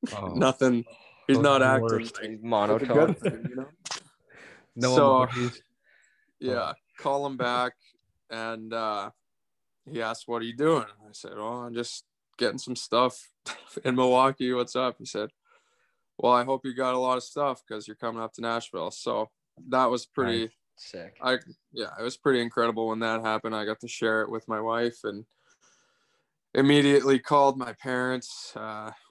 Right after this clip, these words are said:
Speaker 1: after that, and then call, just calling all the family I could and just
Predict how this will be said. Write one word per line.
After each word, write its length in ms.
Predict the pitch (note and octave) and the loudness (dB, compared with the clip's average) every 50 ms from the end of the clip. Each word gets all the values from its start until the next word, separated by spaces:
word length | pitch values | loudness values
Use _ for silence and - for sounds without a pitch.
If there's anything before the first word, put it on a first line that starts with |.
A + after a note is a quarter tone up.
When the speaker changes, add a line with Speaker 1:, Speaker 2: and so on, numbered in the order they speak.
| - - | -10 -4
Speaker 1:
after 340 | A#2 A#2+ A#2 A#2 - B2 A#2 | 0 0 0 -2 -2 -2 0
that, 440 | A#2 A2+ A2+ A2+ A#2 A#2 - - - | 2 4 4 4 2 0 -2 -6 -14
and 120 | G2 F#2+ G2 | -16 -16 -16
then 220 | G#2 F#2 A2 G#2+ _ _ _ _ _ _ _ _ _ _ _ | -16 -16 -18 -20 _ _ _ _ _ _ _ _ _ _ _
call, 200 | - C3 A2 - | -8 -6 -6 -6
just 180 | - A#2 - - | -8 -12 -12 -4
calling 320 | - C3 B2 A#2 A#2 A#2 | -2 0 0 0 0 -2
all 180 | A2+ A2+ A2+ A2+ | -2 -4 -4 -6
the 100 | A2+ - | -6 -6
family 340 | A2+ A2+ A2+ A2+ A2+ A2 | -4 -4 -2 -2 -4 -4
I 100 | G#2+ A2 G#2+ | -6 -6 -8
could 420 | _ - - A2+ A2+ A2+ A2+ G#2+ G#2+ | _ -4 -2 0 0 0 -2 -4 -6
and 200 | F#2+ E2 - _ _ _ _ _ _ _ _ _ - | -12 -16 -18 _ _ _ _ _ _ _ _ _ -14
just 260 | - A#2 - - - | -14 -12 -12 -14 -16